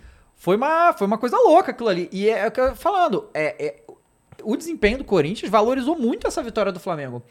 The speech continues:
Porque na Libertadores, vamos combinar, o Flamengo não teve muita dificuldade de eliminar o Corinthians mas era um time,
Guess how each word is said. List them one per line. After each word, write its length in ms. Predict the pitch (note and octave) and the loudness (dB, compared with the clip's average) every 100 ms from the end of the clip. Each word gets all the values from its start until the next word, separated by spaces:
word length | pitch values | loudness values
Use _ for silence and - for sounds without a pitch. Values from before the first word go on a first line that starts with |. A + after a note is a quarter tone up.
| - - | -20 -10
Porque 300 | F#3+ F#3 G#3+ E3 | -6 2 2 2
na 120 | G#3+ | 0
Libertadores, 680 | G#4+ F4 - D#3 A#3+ F4+ C3+ | 0 0 0 2 2 2 -2
vamos 160 | C#3+ F3 | -6 -6
combinar, 380 | A#3 A#4+ G3 | -4 0 0
o 40 | A#2+ | 0
Flamengo 240 | C#3+ D3 | -4 -6
não 40 | G#3+ | -6
teve 120 | D4+ | -8
muita 160 | C#4+ F#4+ | -4 -6
dificuldade 400 | - G#4 C4+ E4+ | -4 0 0 0
de 60 | |
eliminar 260 | F4+ F4 D#4 | -2 -2 -2
o 160 | E4 D#4+ | -2 -2
Corinthians 480 | G4+ F#4+ G4 G#4 - - _ _ _ - | -2 -4 -8 -10 -12 -20 _ _ _ -4
mas 280 | A3+ C#4 C#4+ | 0 2 0
era 100 | F4+ | -2
um 60 | |
time, 200 | - F4 | -6 -10